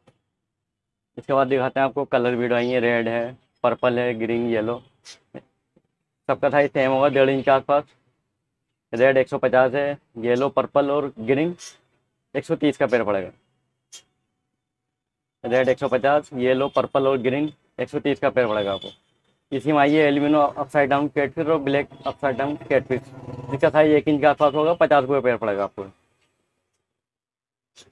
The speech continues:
एल्बिनो अपसाइड down कैटफिश है और black अपसाइड down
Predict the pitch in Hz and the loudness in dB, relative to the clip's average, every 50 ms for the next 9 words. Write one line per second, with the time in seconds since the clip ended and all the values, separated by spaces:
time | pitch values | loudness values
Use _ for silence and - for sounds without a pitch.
0 | _ _ - 120 123 123 120 127 131 131 127 - - 135 123 110 123 127 131 135 | _ _ -2 0 2 2 2 2 2 2 2 2 2 2 2 4 2 2 2 -2
1 | 131 - _ _ _ - 127 120 113 - 131 120 113 135 135 139 - _ _ _ | -6 -10 _ _ _ 2 2 2 4 2 0 2 2 -2 -4 -4 -10 _ _ _
2 | _ - - - - _ _ - 131 123 113 127 127 135 127 - - 120 - - | _ -10 -10 -10 -12 _ _ -4 -4 0 2 4 4 4 4 2 -2 -4 -4 0
3 | - 131 127 123 117 127 139 143 | 2 2 2 2 0 -4 -4 -4